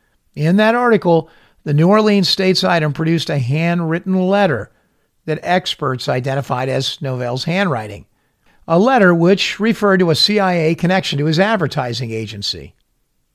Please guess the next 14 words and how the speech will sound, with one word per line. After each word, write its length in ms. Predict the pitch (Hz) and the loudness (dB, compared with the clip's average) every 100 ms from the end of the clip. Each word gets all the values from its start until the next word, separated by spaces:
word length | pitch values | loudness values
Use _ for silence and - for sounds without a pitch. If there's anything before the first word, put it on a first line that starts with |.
| _ _ | _ _
the 200 | 175 190 | -4 2
Evergreen 500 | 190 175 143 135 110 | 2 2 0 -4 -6
Agency. 640 | 107 101 95 - 71 73 _ _ _ _ _ _ | -8 -10 -10 -12 -14 -18 _ _ _ _ _ _
Until 320 | 170 156 262 | 0 6 6
then, 360 | 247 202 180 196 - - | 6 4 4 0 -6 0
Novell 480 | 165 165 175 214 202 | 4 6 4 4 4
had 240 | 156 151 - - - | 4 2 -4 -18 -8
publicly 600 | - 247 180 147 185 175 | 2 4 4 2 2 2
denied 400 | 185 147 147 156 | 2 2 0 0
any 180 | 160 | -2
C 240 | 156 165 156 | -2 -2 0
I 120 | 147 | 0
A 180 | 135 131 | 0 0
connections. 720 | 170 190 202 - 95 - | 0 2 0 -2 -8 -12